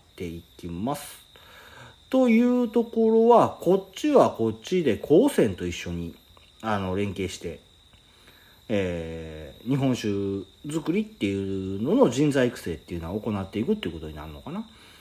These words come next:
うん。そうやね。発酵学、醸造学の研究をっていうところで、高専でか。あー、まあまあまあまあ。高専って、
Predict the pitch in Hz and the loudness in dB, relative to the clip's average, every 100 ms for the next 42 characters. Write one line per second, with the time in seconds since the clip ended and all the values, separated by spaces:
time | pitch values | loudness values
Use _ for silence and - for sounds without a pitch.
0 | - _ - 98 90 85 76 - _ _ | -20 _ -14 -10 -10 -12 -14 -20 _ _
1 | _ _ _ _ _ - - - - _ | _ _ _ _ _ -20 -20 -20 -20 _
2 | _ _ _ _ _ _ - 95 82 127 | _ _ _ _ _ _ -6 -6 -6 -6
3 | 147 143 - 160 110 80 - 90 143 156 | -6 -6 -2 0 0 -2 -10 -2 0 2
4 | 147 85 78 80 - 87 - 87 78 73 | -2 -4 -10 -14 -10 -10 -10 -12 -12 -14
5 | _ _ - 78 78 80 78 78 - 143 | _ _ -16 -14 -12 -14 -14 -14 0 2
6 | 220 - 107 78 - - _ _ _ - | 2 2 -4 -6 -12 -20 _ _ _ -20
7 | - - - - _ _ _ 127 131 139 | -20 -20 -20 -20 _ _ _ -4 0 0
8 | 151 214 196 214 196 190 185 185 180 98 | 2 0 0 -2 -4 -4 -4 -4 -6 -8
9 | - - _ _ _ _ _ - 202 254 | -12 -20 _ _ _ _ _ -2 4 6
10 | 214 110 90 87 85 | 4 0 -2 -4 -8